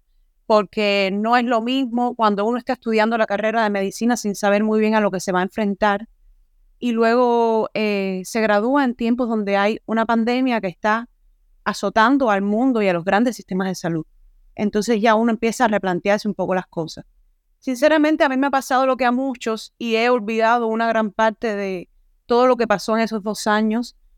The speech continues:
pero sí recuerdo el episodio del oxígeno porque no solamente lo viví yo en primera persona, sino que tenía a todos mis colegas involucrados en lo que estaba haciendo la pandemia en ese momento. Y entonces fue, eh,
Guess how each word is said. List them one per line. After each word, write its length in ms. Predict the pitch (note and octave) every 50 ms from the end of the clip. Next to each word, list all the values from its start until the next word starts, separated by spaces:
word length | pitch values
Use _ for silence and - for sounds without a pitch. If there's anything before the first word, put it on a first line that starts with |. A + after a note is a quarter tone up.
| _ _ _ _
pero 200 | - A#3 G#3+ A3+
sí 200 | G#3 - - B3+
recuerdo 420 | C4+ C4 B3+ A3 A#3+ A#3 A3+ A#3+ B3+
el 120 | A#3 A3+
episodio 460 | A3 - F3+ - - A#3 A3+ A#3+ A#3
del 120 | A3+ G#3+ G3+
oxígeno 640 | G3+ F#3+ - - B3+ C4 C4 C4 C4 B3 C4 C#4+ - _ _ _ _ _ _ _ _ _ _ _
porque 500 | - B3 B3 B3+ B3+ - _ - C#4+ - -
no 180 | - A3+ A3+ G#3+
solamente 520 | - - A#3+ A3+ G#3+ A3 A3+ A#3 A#3 A#3+
lo 120 | A3 G#3+
viví 300 | G#3 G#3 F#3+ G#3 A3 G#3
yo 120 | F#3+ B3 B3+
en 100 | C4+ B3+
primera 300 | C4 A#3 G#3+ G#3 G#3 G#3
persona, 500 | - G3+ F#3+ - - A#3+ C4 C4+ C4 A#3+
sino 320 | - - G3+ G3+ G3+ G3+
que 220 | - A3+ G#3 - - _ _ _ _
tenía 300 | A3 G3+ G#3 G#3 A#3 A3+
a 20 |
todos 260 | A#3 A3 G#3+ A3 G#3
mis 140 | G#3+ G#3+ -
colegas 340 | - A3 G3+ G#3 G#3 A#3 A3
involucrados 880 | A3 G3+ F#3 G3+ G3 F3+ - G3 G#3+ A#3 A#3 A3+ A3+ A#3+ A#3+ - - _ _ _ _ _ _ _ _ _
en 280 | - A3 G#3+ G3+ G3+
lo 100 | G3 F#3+
que 240 | F#3 G3 F#3+ F#3 F#3+
estaba 300 | F#3 E3 - G#3+ G3+ G#3+
haciendo 240 | G#3 - A3 A3 A3
la 80 | G#3 -
pandemia 400 | G3 F#3+ G3 F#3+ G3+ G#3 G#3+ F#3+
en 80 | F#3+
ese 180 | G3 F#3 - G#3+
momento. 460 | G3+ G3 G3+ F#3+ F#3 F#3+ F3 - _ _ _ _ _ _ _ _ _ _ _ _ _ _ _
Y 200 | A#3 B3 A#3+ A#3
entonces 460 | A3+ A3 G3 - A3 - - C4 - _
fue, 580 | _ C4 A#3 A#3 A#3+ B3 A#3+ A#3 A#3 A3+ - -
eh, 240 | G#3 G#3+ G3+ G3